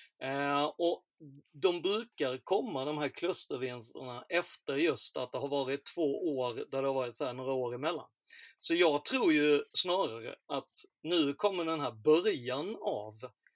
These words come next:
Patriots klustervinster. Så minst tre år i rad kommer Patriots nu att vinna i Miami. <laughs> Så att inte bara i år, utan nästa år och året efter det, minst.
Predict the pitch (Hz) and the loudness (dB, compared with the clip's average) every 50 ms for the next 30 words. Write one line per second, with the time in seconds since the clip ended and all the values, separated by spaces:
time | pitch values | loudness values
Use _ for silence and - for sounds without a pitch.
0 | _ _ _ - 170 165 139 - - - 123 120 117 - - - - - - 180 | _ _ _ -2 -2 -2 -2 -4 -6 -8 -8 -8 -8 -6 -6 -6 -6 -4 0 0
1 | 196 - - - - 135 117 110 127 120 113 113 - - - - - - 156 160 | 2 2 2 -2 -2 -4 -8 -8 -8 -10 -10 -10 -10 -10 -10 -6 -6 -6 -4 -2
2 | 208 214 156 135 131 143 - - - - _ - - - 208 214 185 156 160 - | -2 0 -2 -2 -2 -4 -4 -4 -4 -6 _ -8 -6 -2 -2 0 0 0 0 0
3 | 170 156 147 135 131 147 156 143 202 208 196 190 190 185 170 190 - _ _ - | 2 2 2 2 2 0 2 4 4 4 4 4 2 0 -2 -8 -14 _ _ -20
4 | - _ _ _ - 190 170 143 135 135 131 127 123 - 175 156 135 131 - - | -20 _ _ _ 0 0 2 2 0 -2 -6 -8 -4 0 0 0 0 0 -4 -8
5 | 127 120 117 110 - - - - - - 165 156 139 127 123 127 127 131 - 143 | -8 -8 -8 -6 -4 -2 -2 -2 -4 -4 -4 -4 -4 -4 -4 -6 -8 -8 -4 -4
6 | 156 147 156 147 139 127 120 117 110 107 - _ - - - _ _ - - 185 | -2 -2 -2 -4 -4 -6 -6 -6 -8 -10 -12 _ -20 -20 -20 _ _ -4 -2 0
7 | 165 143 131 127 127 - - 147 165 165 180 165 143 139 131 127 127 120 110 - | 0 0 -2 -4 -4 -4 -2 0 2 2 4 2 2 0 -2 -4 -4 -4 -6 -6
8 | - - 170 151 - - - - - - - - - - 170 160 156 - 196 202 | -8 -8 -10 -10 -10 -14 -14 -10 -10 -8 -8 -8 -4 2 4 4 4 4 2 0
9 | 220 214 190 185 220 208 180 165 180 208 208 170 139 127 131 139 147 147 - 151 | 0 2 6 6 8 8 10 8 8 8 8 6 6 4 2 -2 -2 0 0 2
10 | 156 170 180 180 - - - 196 170 151 143 135 135 143 147 151 151 151 147 139 | 4 4 4 4 2 0 0 0 2 2 4 2 2 2 4 4 6 6 6 4
11 | 135 135 135 - 139 - - 147 143 175 165 139 120 117 147 196 202 170 117 104 | 4 0 -2 -2 -4 -4 -4 -2 2 4 4 4 2 0 0 0 0 0 0 -6
12 | 104 - - - | -10 -10 -10 -12